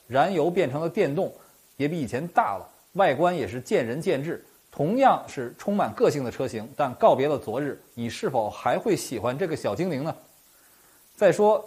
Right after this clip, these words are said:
东风本田E N S E，这款车定位纯电紧凑型S U V，将于二十六日上市。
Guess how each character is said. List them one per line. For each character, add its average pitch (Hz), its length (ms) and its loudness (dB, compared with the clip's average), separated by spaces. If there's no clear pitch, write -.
东 226 240 0
风 220 220 0
本 110 180 -6
田 117 380 -6
E 175 220 -4
N 180 200 -2
S 143 280 -2
E， 160 200 -6
这 269 160 2
款 135 220 2
车 180 180 0
定 180 280 -6
位 151 180 0
纯 139 340 -8
电 160 220 -2
紧 110 260 -8
凑 147 200 -2
型 120 160 -6
S 117 240 -6
U 113 80 -4
V， 127 240 -6
将 165 220 -2
于 160 80 -6
二 175 200 4
十 190 140 -4
六 208 240 -2
日 120 100 -4
上 117 220 -2
市。 123 240 -8